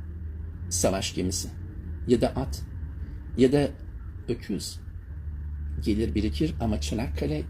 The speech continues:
geçilmez. Üç yüz milyon taneden sadece elli iki tanesinin geçişine izin verilir. O elli iki tane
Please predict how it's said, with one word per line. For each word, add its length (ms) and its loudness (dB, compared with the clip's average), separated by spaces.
geçilmez. 680 -2
Üç 200 6
yüz 120 4
milyon 260 8
taneden 460 4
sadece 340 2
elli 220 4
iki 160 -2
tanesinin 480 4
geçişine 380 2
izin 220 2
verilir. 340 6
O 120 6
elli 220 2
iki 180 0
tane 360 4